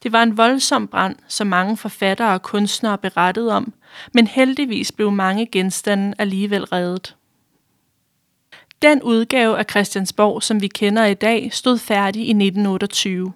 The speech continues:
Arkitekten var Thorvald Jørgensen, og stilen var nybarok, med tunge linjer og et ærligt udtryk. Der er ikke så meget overdådighed, men et tydeligt formsprog med det høje tårn i midten. Fokus er på folket,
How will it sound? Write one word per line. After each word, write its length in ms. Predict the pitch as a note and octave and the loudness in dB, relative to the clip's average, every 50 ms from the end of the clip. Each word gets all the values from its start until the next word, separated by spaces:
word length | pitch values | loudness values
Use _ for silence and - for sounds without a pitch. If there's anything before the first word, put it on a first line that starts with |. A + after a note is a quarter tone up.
| _ _ _ _ _ _ _ _ - - - - - | _ _ _ _ _ _ _ _ -20 -20 -20 -10 -2
Arkitekten 760 | - G#3+ G#3 G3+ A3 G#3 - - B3+ B3 B3 B3 - - C4+ B3+ | 2 2 2 2 0 -4 -2 2 2 2 2 2 -2 -2 0 0
var 80 | G#3+ G3+ | 0 -2
Thorvald 440 | - - G#3 G3+ G3 F#3+ F#3+ F#3 F#3 | -2 -2 -2 -2 0 0 0 -2 -2
Jørgensen, 580 | F#3 G3 G3+ G3+ - A3 - - - B3 B3 A#3 - - | -2 -2 -2 -2 -4 -6 -8 -6 -6 -6 -6 -6 -6 -6
og 120 | - B3+ A3+ | -4 -4 -2
stilen 540 | - - - A#3 G#3 - - G#3 G#3+ G#3+ | -4 -2 -2 -2 -2 -2 -2 -4 -2 0
var 80 | G#3+ G#3+ | 2 4
nybarok, 640 | G#3 G3+ F#3+ F#3 - G3+ F#3+ - F3+ F3+ - - - - _ _ _ _ - - - - | 4 4 4 2 0 -2 -2 -2 -2 -4 -4 -8 -18 -20 _ _ _ _ -20 -20 -12 -4
med 120 | - G3+ | 0 0
tunge 420 | G3 - - - A3+ G#3+ A3 A#3 A3+ | 0 0 0 2 2 4 4 4 2
linjer 460 | G3+ F#3 G3+ G#3 G#3+ G#3+ A#3 A#3 A#3+ A3+ _ _ | 2 0 0 2 2 2 2 0 -2 -4 _ _
og 140 | - A#3 A#3 | 4 4 4
et 80 | A#3 - | 4 2
ærligt 340 | - F#3+ F#3 F#3+ F#3+ G#3 - | 0 2 2 2 2 -2 -4
udtryk. 600 | G#3 G3+ F#3 E3+ - - - F#3+ G3 - - _ _ _ _ _ _ _ - _ - - - - - - - | -4 -4 -4 -4 -6 -8 -8 -8 -10 -12 -18 _ _ _ _ _ _ _ -20 _ -20 -20 -20 -20 -20 -4 2
Der 60 | B3+ | 4
er 100 | A3+ A#3+ | 4 4
ikke 160 | B3+ C4 - | 4 2 0
så 100 | - - | 0 2
meget 280 | C#4 B3+ A#3 A3+ A#3 - | 2 4 4 4 2 2
overdådighed, 840 | - A#3+ A3 G#3 G3+ - - A#3 A#3 A3 - B3 B3 G#3 F#3+ F#3 - - _ _ _ _ | 2 2 2 2 2 2 4 4 4 4 4 0 0 0 0 -2 -4 -6 _ _ _ _
men 180 | - G#3 G3 G3 | 0 2 2 2
et 120 | G3 - | 2 0
tydeligt 480 | - - - A#3+ A#3 B3 B3+ C4 C4 - | -4 -2 0 0 2 2 2 0 0 -2
formsprog 760 | - - G#3 G3 G3 G3+ G3+ - - - A3 G#3 G#3 A#3 A#3+ - | -2 -2 0 0 2 0 -2 -2 -2 -2 0 0 -2 -2 -4 -4
med 120 | A3 G#3+ | -2 0
det 100 | A3 F#3+ | 0 0
høje 280 | E3+ G3+ F#3+ F#3+ G3 G#3 | 0 0 2 2 0 0
tårn 320 | - - G#3 F#3 F3+ G3 | 0 0 -2 0 0 0
i 40 | G3+ | 0
midten. 380 | G3 F#3+ F#3 F#3 - F#3+ G3 - _ _ _ _ _ _ _ _ _ _ _ _ _ - - - - | 0 0 -2 -4 -4 -8 -10 -10 _ _ _ _ _ _ _ _ _ _ _ _ _ -20 -20 -20 -20
Fokus 480 | - - - C4 C4 C4 - D4 B3+ - | -10 0 2 4 4 4 2 0 0 2
er 100 | A#3 G#3 | 0 0
på 120 | - A#3+ | 0 -2
folket, 560 | A#3 - - A#3+ G#3 F#3 - - - A#3 A3+ | -6 -2 2 2 2 2 2 -2 -6 -8 -8